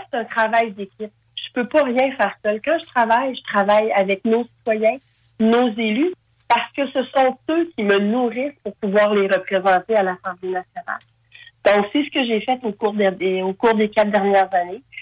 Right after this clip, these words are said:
Et vous savez, quand on est député, on se doit de, d'entendre et de supporter toutes les positions de tous nos concitoyens,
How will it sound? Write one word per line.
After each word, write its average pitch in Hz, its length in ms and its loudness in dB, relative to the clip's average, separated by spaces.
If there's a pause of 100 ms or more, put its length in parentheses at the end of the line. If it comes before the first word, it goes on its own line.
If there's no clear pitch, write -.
(200)
Et 214 100 2
vous 202 180 0
savez, 233 300 0
quand - 160 0
on 202 120 -2
est - 220 -12
député, 233 580 -6
on 196 160 0
se 190 180 -6
doit 214 400 2 (260)
de, 185 200 -8
d'entendre 226 720 2
et 208 120 -6
de 196 160 -6 (120)
supporter 247 560 -4 (220)
toutes 415 260 2 (160)
les 208 200 0
positions 226 800 -2 (440)
de 208 280 2
tous 330 140 2
nos 269 120 0
concitoyens, 214 800 -2